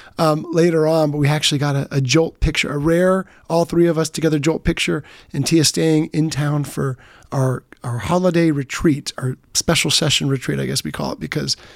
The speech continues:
it's never too early to start planning for next year. So we have a big kind of, a big, huge annual meeting, uh, that we talk about what to expect, and we'll get more into that as the episode, uh, and our episodes go forward.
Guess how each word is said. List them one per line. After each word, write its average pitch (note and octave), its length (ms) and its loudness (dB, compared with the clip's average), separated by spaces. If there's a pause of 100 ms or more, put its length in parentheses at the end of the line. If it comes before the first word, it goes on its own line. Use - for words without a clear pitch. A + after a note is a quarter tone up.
(300)
it's - 160 -4
never D#3+ 340 4
too F3 200 0
early D#3 280 2
to C#3+ 80 -2
start D3+ 240 -4
planning D3+ 300 2
for D#3 160 2
next D3+ 340 0
year. C#3+ 200 2
So C3+ 120 -4
we C3+ 100 -2
have B2+ 100 -4
a A#2+ 40 0
big C3+ 400 0
kind C#3+ 160 0
of, B2 200 -4 (260)
a A2+ 100 -8
big, C3+ 420 2
huge E3+ 380 0
annual D#3 540 2
meeting, C#3+ 460 0 (580)
uh, C3 320 -2
that C3 180 -4
we C3+ 100 -2
talk C3+ 280 -4
about C3 340 -6
what C#3 300 -10
to E3 100 -4
expect, - 540 -2
and C#3+ 160 0
we'll E3+ 100 2
get D#3+ 220 0
more D3 240 0
into D#3 280 -8
that D#3 360 -6
as D3 140 -14
the - 120 -20
episode, E3 540 -10 (600)
uh, D3+ 280 2
and D#3 100 2
our D3 140 2
episodes D3 340 -2
go D#3 120 0
forward. F3+ 300 2